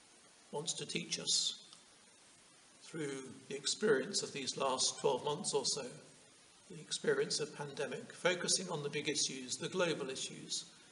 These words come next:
the issues that we all share in common. Humanity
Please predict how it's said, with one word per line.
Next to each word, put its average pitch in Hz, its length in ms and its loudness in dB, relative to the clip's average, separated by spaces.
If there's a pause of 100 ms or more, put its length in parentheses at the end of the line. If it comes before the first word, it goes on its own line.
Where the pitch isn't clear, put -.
(120)
the 156 140 0
issues 156 420 0
that - 160 -2
we 156 140 -4
all 160 160 2
share 139 280 2
in 131 120 -4
common. 120 240 -10 (1400)
Humanity 151 680 2